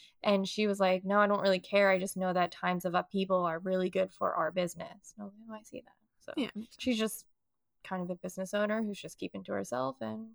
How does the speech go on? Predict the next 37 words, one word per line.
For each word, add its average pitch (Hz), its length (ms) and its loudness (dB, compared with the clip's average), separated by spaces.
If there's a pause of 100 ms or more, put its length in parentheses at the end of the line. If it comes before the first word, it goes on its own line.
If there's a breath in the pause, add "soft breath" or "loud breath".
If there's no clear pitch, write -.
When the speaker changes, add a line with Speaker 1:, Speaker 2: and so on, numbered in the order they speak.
Speaker 1:
whatever. 262 340 -10 (1300)
Speaker 2:
To 269 80 0
that 262 180 4
point, 294 220 2
so 269 240 6
is 247 120 4
sort 247 300 6
of 226 180 2
Tess. 220 380 -2
That's - 180 -6
kind 214 180 0
of 190 60 -2
what 190 120 -4
she's 202 220 -2
doing. 190 340 -4
Speaker 1:
Mm-hmm. 208 140 -2 (580 loud breath)
Speaker 2:
'Cause 202 140 2
Speaker 1:
Yeah. - 20 4
Speaker 2:
she 262 420 6 (220)
sees 233 480 2
later 214 320 4
when 202 140 2
we 202 100 2
see 202 200 0
her 196 180 2
and 190 120 -2
she's 196 200 -2
kind 185 180 -4
of 180 80 -6
in, 180 220 -6
more 190 280 -2
in 180 80 -6
the - 80 -10
streets 190 440 -2
and, 175 60 -6
like, 170 160 -6
getting 165 340 -8